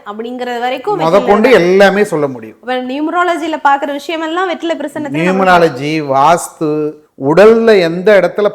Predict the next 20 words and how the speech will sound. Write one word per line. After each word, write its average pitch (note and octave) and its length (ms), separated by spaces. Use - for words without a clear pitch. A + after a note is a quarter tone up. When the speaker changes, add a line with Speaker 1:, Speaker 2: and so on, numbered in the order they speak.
Speaker 2:
பார்ட்ல F#3 420
பிரச்சனை F#3 340
இருக்குன்னு E3 300
முத E3 200
கொண்டு G#3+ 220
வெத்தலையில E3 400
காமிச்சிடும். - 420
அவ்வளோ F#3 300
அற்புதமான E3+ 500
விஷயங்கள் C3 480
இதுல. B2 260
நான் B2 220
மிராக்கள்லாம் F3+ 640
நிறைய F3+ 640
நடந்திருக்கு. C#3 420
நம்ம C3 220
வெளி G3 240
உலகத்துக்கு E3 440
தெரியாதனால E3 520
அது C#3 120